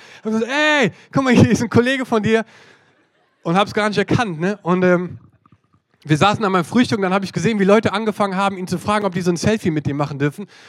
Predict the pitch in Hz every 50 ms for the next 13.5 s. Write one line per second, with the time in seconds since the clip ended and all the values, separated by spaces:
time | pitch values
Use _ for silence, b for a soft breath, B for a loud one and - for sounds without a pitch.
0 | B B 151 147 147 180 - - 165 143 143 151 151 160 156 151 170 190 196 233
1 | 247 240 214 b b b b b b b - 165 190 214 208 208 - 240 233 220
2 | 208 190 - - - - 208 202 202 - 233 226 226 - - 147 120 127 165 180
3 | 156 147 156 165 196 - 202 175 170 170 151 143 165 180 208 220 - - 226 220
4 | 220 B B B B B B - 175 185 208 226 240 233 - - 185 214 240 226
5 | - - 202 - - 135 233 262 247 - - 233 185 180 202 190 208 226 196 196
6 | - - 185 170 - - 156 143 147 139 135 139 170 190 B B B B B B
7 | B - 151 160 165 147 - 180 175 175 180 175 165 - _ - 170 165 180 -
8 | 208 190 233 240 214 160 156 151 151 151 143 139 139 139 151 156 120 123 139 147
9 | 165 175 165 165 160 151 - - - - 160 151 147 139 151 143 139 143 b b
10 | b b b b b - 170 170 - 185 147 110 160 - - 165 151 180 214 202
11 | 170 127 151 131 135 131 139 160 190 - b b b b b b b - 147 147
12 | 170 170 185 208 208 185 160 175 175 180 180 - - 170 196 190 - 160 165 165
13 | 160 151 - - 185 165 135 117 113